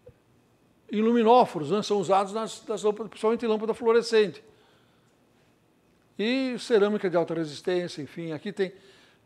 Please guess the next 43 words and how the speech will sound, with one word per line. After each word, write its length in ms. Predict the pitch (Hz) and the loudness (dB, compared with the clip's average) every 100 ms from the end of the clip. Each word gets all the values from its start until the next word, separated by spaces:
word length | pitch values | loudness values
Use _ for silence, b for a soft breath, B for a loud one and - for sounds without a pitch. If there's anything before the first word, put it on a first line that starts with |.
| 277 | -14
aqui 140 | 247 | -6
é 180 | 240 220 | -4 -2
por 160 | - 208 | -4 -4
volume, 480 | 208 233 240 247 | 0 2 4 4
aqui 200 | 233 233 | 4 4
é 40 | 226 | 0
por 180 | 220 196 | 0 2
valor. 400 | 220 185 143 127 | 4 4 2 -2
O 40 | |
valor 320 | 139 220 254 | 2 6 6
maior 640 | 254 240 214 247 196 - B B B - | 6 6 8 8 8 2 B B B -2
é 60 | |
o 80 | 233 | 2
valor 500 | 220 190 202 185 - | 6 8 6 4 -4
dos 280 | 190 208 156 | -8 -6 0
ímãs, 360 | 214 170 127 - | 0 0 -4 2
hoje. 400 | 190 185 117 - - b b b b _ | 6 6 4 -10 -20 b b b b _
E 20 | 156 | -12
depois 320 | 185 202 202 | 0 4 4
dos 180 | 220 180 | 2 0
ímãs 260 | 233 226 | 0 0
são 120 | 226 | 0
os 80 | 220 | -2
luminóforos, 640 | 208 226 202 160 123 123 117 | -2 -2 0 0 0 -10 -14
é 60 | |
porque 240 | 143 - 185 | -14 -12 -10
o 80 | |
va-, 120 | 151 175 | -6 -4
o 140 | 190 | -2
valor 340 | 160 190 226 | 4 8 8
agregado 520 | 214 170 170 165 175 180 | 8 4 2 4 4 2
é 40 | |
muito 280 | 190 202 190 | -4 -2 2
alto, 320 | 165 123 - b b b b b b - | 2 2 -6 b b b b b b -8
embora 480 | 190 175 190 220 - - _ _ _ _ _ _ _ _ - | 2 6 6 4 -4 -20 _ _ _ _ _ _ _ _ -20
a 60 | - | -6
massa 320 | 175 156 - | -4 -2 -2
maior, 340 | 170 160 180 180 | 0 4 6 4
vinte 280 | 147 143 175 | 0 -10 -8
e 40 | |
um 80 | 156 | -6
aqui, 320 | 147 214 202 b b b _ | -4 -4 -4 b b b _
seja 500 | - 175 170 208 | -2 0 0 -2